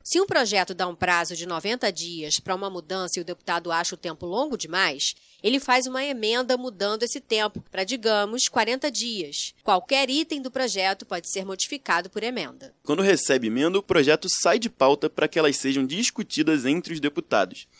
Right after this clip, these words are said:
Speaker 2: Em geral, acontece uma reunião do Colégio de Líderes, que reúne os líderes dos partidos que têm representação aqui na alerj. E aí os deputados se juntam lá e tentam chegar a um consenso sobre quais são as emendas que vão entrar no texto que vai ser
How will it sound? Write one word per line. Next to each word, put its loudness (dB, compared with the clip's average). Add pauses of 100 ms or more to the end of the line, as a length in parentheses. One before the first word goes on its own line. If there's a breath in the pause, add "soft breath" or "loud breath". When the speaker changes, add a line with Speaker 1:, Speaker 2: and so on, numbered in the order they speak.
Speaker 2:
Em 0
geral, 6 (120)
acontece 4
uma 2
reunião 4
do 0
Colégio 4
de -6
Líderes, -2
que -6
reúne 0
os -2
líderes -2
dos -2
partidos -2
que -12
têm 0
representação 2
aqui -4
na 4
alerj. 2 (140)
E 4
aí 8
os 4
deputados 4
se -2
juntam 2
lá 8
e 4
tentam 0
chegar 4
a 4
um 2
consenso 0
sobre 0
quais 6
são 0
as 0
emendas 0
que -4
vão 2
entrar 4
no 6
texto 2
que -8
vai 4
ser 2